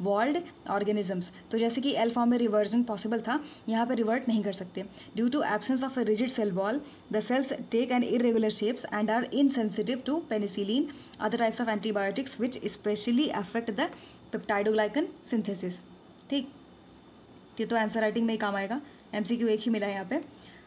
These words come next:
आगे देखते हैं, both aerobic हैं, anaerobic species recognized है यहाँ पे। फिर है कि they can grow in cell free media in the form of small flat colonies exhibiting a characteristic fried egg appearance। तो कहीं भी, जैसे आपने देखा था वो कॉर्क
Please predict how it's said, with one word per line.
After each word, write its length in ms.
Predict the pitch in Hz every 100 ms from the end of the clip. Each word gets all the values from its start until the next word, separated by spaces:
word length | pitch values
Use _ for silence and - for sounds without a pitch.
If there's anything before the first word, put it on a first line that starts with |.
| -
आगे 140 | 220 262
देखते 200 | 269 269
हैं, 220 | 277 214
both 260 | 240 294 -
aerobic 400 | 220 214 202 269
हैं, 160 | 269 285 226
anaerobic 420 | 208 214 233 240
species 280 | 233 247 233 214
recognized 420 | 208 208 214 214
है 60 |
यहाँ 140 | 226 220
पे। 180 | 240 277 - - - -
फिर 140 | 269
है 120 | 262 262
कि 120 | 262
they 140 | 214 226
can 160 | 262 233
grow 160 | 214 233 190
in 160 | 240 233
cell 200 | 233 254
free 240 | 247 226 240
media 420 | 220 202 185 240 294 - 214
in 60 | 214
the 40 | 214
form 200 | 220 233
of 100 | 247 240
small 320 | 220 208 240 240
flat 260 | 208 214 -
colonies 480 | 208 196 202 240 294 - - - 208
exhibiting 420 | 180 214 226 254
a 20 | 247
characteristic 640 | 214 208 202 202 202 285 294 - -
fried 300 | 240 247 262
egg 100 | 226 196
appearance। 400 | 190 185 190 - - -
तो 80 | 254
कहीं 240 | 247 269
भी, 100 | 269 247
जैसे 200 | 226 240 -
आपने 180 | 226 240
देखा 180 | 233 233
था 60 | 233
वो 100 | 240 240
कॉर्क 340 | 220 233 233